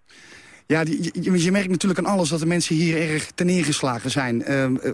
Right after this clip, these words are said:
ja, wij van de pers worden hier, eh, hartelijk welkom geheten... in die zin dat, eh, dat iedereen ons hier wel te woord staat. Maar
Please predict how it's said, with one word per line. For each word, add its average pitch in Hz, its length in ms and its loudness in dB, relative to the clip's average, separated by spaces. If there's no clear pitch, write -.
ja, 143 200 0
wij 151 140 -2
van 135 100 0
de 139 60 2
pers 180 220 -2
worden 156 180 0
hier, 151 220 0
eh, - 380 -6
hartelijk 160 340 -2
welkom 170 300 0
geheten... 151 320 2
in 147 60 4
die 156 120 2
zin 147 260 2
dat, - 260 -2
eh, 151 80 2
dat 135 200 -4
iedereen 151 320 2
ons 143 160 2
hier 151 140 0
wel 135 140 0
te 123 120 -8
woord 160 200 0
staat. 143 260 -2
Maar 135 200 0